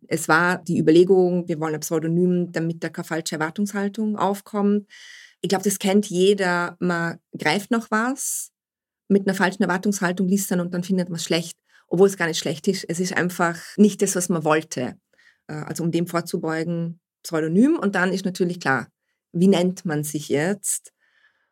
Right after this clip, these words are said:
Und ja, natürlich gab's die Diskussion. Ja, wir sind im Krimi, wer verkauft mehr, Männer, Frauen? Und ich hab dann gesagt, ähm, Männername kommt auf gar keinen Fall in Frage.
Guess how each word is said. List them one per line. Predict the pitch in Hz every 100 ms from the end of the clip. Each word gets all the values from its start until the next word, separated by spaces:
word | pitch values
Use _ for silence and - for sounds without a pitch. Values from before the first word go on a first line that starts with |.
| _ -
Und | 170 170 170
ja, | 175
natürlich | 190 185 202 196
gab's | 143 143 -
die | 143
Diskussion. | 147 - - - 131 117 107 - - _ _
Ja, | 143 151
wir | 151
sind | 165
im | 151
Krimi, | 170 185 175 170 165 165 160 160 - _ _ _
wer | 135 135 170 170
verkauft | - 165 -
mehr, | 151 151
Männer, | 156 151
Frauen? | 147 165 160 170 170 156
Und |
ich | 165
hab | 165
dann | 160
gesagt, | 151 180 180 - _ - _
ähm, | 160 160 160 156
Männername | - 165 170 156 156 165
kommt | - 156 156
auf | -
gar | 160
keinen | 170 170
Fall | 170 180
in | 202
Frage. | 208 190 185 190 220 233